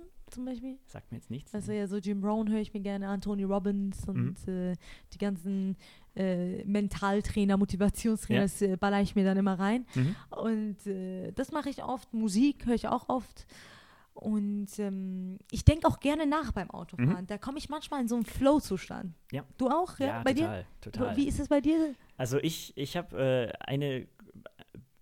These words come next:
Speaker 2: ich bin, <laughs> das klingt, das klingt jetzt
Speaker 1: <laughs> Ja.
Speaker 2: völlig wahnsinnig, aber letztes Jahr bin ich zwischen Weihnachten und Silvester an die Ostsee gefahren für zehn Stunden. Ich war
Speaker 1: Mhm.
Speaker 2: zehn Stunden dort.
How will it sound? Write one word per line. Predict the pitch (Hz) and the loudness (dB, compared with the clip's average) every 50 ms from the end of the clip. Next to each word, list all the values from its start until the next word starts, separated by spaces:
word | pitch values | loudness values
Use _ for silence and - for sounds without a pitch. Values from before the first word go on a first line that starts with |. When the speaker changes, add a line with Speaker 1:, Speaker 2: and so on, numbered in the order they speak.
| _ _ _ | _ _ _
Speaker 2:
ich | 143 131 - | -8 -8 -4
bin, | - 113 | -2 0
<laughs> | 110 107 - - - 131 - | 2 2 2 0 0 -2 -4
das | - 120 - | 0 2 4
klingt, | 208 - 127 131 | 4 4 6 6
das | 127 123 120 | 4 4 2
klingt | 175 196 131 127 | 2 0 2 2
jetzt | 120 110 - | 0 0 2
Speaker 1:
<laughs> | |
Ja. | 214 143 | 2 2
Speaker 2:
völlig | 135 135 113 | 2 2 0
wahnsinnig, | 107 110 117 117 107 101 104 110 - - | -2 -2 -4 -4 -4 -6 -6 -6 -6 -6
aber | 104 104 107 | -6 -4 -2
letztes | 113 123 131 - 147 123 | -4 -4 -4 -6 -8 -6
Jahr | 120 120 120 117 | -6 -4 -4 -4
bin | 113 113 113 | -4 -6 -6
ich | 110 - | -8 -10
zwischen | - 117 - - 113 101 | -12 -16 -12 -10 -10 -8
Weihnachten | 101 101 110 117 113 - - 110 | -6 -6 -6 -6 -8 -8 -8 -8
und | 104 101 | -8 -8
Silvester | 104 98 95 101 104 - - 98 92 92 - - - - - - - | -6 -6 -6 -8 -8 -8 -6 -6 -6 -6 -8 -14 -20 -20 -20 -20 -12
an | - 101 98 | -8 -6 -6
die | 92 - | -4 -4
Ostsee | - 113 - - - 92 90 | -4 -6 -6 -6 -6 -6 -6
gefahren | 92 92 - - 82 82 82 90 - - - - - - - - | -6 -8 -8 -8 -6 -6 -6 -6 -6 -8 -12 -18 -20 -20 -20 -20
für | - - - - 98 90 87 85 85 85 85 85 - - _ _ _ _ _ _ _ _ _ _ _ _ | -20 -16 -10 -6 -4 -4 -2 -2 -2 -4 -4 -6 -8 -12 _ _ _ _ _ _ _ _ _ _ _ _
zehn | - - 85 87 87 | -12 -10 -8 -6 -6
Stunden. | 85 - - - 85 82 - - - - 220 196 202 | -8 -8 -10 -10 -10 -10 -10 -12 -8 -4 -2 -2 0
Ich | 247 294 | 0 -2
war | 330 | -2
Speaker 1:
Mhm. | 320 | -4
Speaker 2:
zehn | - 110 | -4 -4
Stunden | 104 - 104 95 - - 92 | -4 -4 -6 -8 -8 -8 -10
dort. | - 90 73 69 - - - - | -10 -10 -10 -12 -14 -18 -20 -20